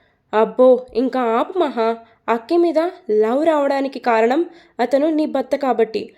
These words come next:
అయినా నీకు లవ్ లేకపోతే అతన్ని వదిలేయచ్చు, కానీ ఇష్టపడుతున్నా అంటున్నావుగా. ముందు అక్కికి నువ్వు అతన్ని ప్రేమిస్తున్నా అన్నట్టు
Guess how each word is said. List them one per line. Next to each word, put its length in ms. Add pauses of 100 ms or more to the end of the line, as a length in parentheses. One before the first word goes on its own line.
(200)
అయినా 280
నీకు 220
లవ్ 280
లేకపోతే 500 (420)
అతన్ని 300
వదిలేయచ్చు, 680 (180)
కానీ 260
ఇష్టపడుతున్నా 720
అంటున్నావుగా. 680 (400)
ముందు 440
అక్కికి 460
నువ్వు 260
అతన్ని 340
ప్రేమిస్తున్నా 720
అన్నట్టు 480